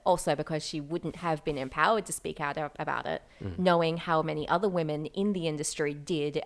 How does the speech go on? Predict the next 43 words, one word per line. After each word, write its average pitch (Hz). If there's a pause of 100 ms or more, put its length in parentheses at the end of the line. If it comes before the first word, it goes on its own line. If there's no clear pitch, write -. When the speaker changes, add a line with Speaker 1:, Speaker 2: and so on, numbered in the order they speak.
Speaker 1:
and 156
were 151
then 147
blacklisted, 143 (500)
um, 156
Speaker 2:
Mm. -
Speaker 1:
and -
sort 156
of, 147 (140)
you 160
know, 165
harried 156
in 156
the 151
media 160 (240)
Speaker 2:
Yeah. 98
Speaker 1:
because 156
of 180
it, - (440)
and 170
called 160
liars -
and -
sluts -
and -
all 165
sorts -
of -
things. - (160)
Speaker 2:
Mm. 87 (340)
Speaker 1:
So, -
yeah. - (640)
Speaker 2:
Uh, 82
Jamie 175
Lee 165
Curtis, 131
uh, 101
said, 107 (400)
uh, 90
in 156
Arnold 127
Schwarzenegger's 110
contract, 113